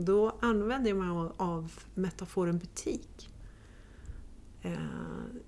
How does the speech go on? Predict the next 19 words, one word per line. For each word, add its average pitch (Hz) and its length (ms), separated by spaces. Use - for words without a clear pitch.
just - 380
att - 460
när 190 160
man 190 140
är 190 60
konsultbolag 196 960
eller 175 160
liksom 175 300
tjänste-, 180 560
jag 196 120
har 214 140
ju 196 60
inte 165 160
en 156 80
butik - 580
där - 80
folk - 300
kommer 156 220
in. 214 140